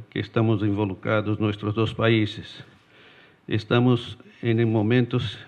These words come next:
en que conmemoramos los diez años de esta alianza estratégica y acá venimos,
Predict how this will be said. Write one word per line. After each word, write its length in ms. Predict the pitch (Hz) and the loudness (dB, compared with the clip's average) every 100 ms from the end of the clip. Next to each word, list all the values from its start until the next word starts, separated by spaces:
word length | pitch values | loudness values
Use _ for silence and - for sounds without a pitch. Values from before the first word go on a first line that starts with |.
| - | -6
en 160 | 113 | -6
que 180 | 110 120 | -4 -4
conmemoramos 800 | 120 117 110 107 110 117 117 110 | 0 0 2 2 2 2 0 -2
los 240 | 110 107 | -2 -2
diez 320 | 95 120 117 127 | 0 0 2 2
años 380 | 123 120 107 | 4 2 0
de 160 | 101 110 | -2 -4
esta 180 | 107 120 | -2 -2
alianza 400 | 113 117 117 117 | 0 2 0 -2
estratégica 800 | 104 110 101 117 110 - - - - _ - - - - - | -4 -4 -2 -2 -2 -4 -14 -20 -20 _ -20 -20 -20 -20 -4
y 120 | 110 | 0
acá 260 | 113 - 135 | 0 2 2
venimos, 720 | 117 117 127 127 127 127 | 2 2 2 2 0 -2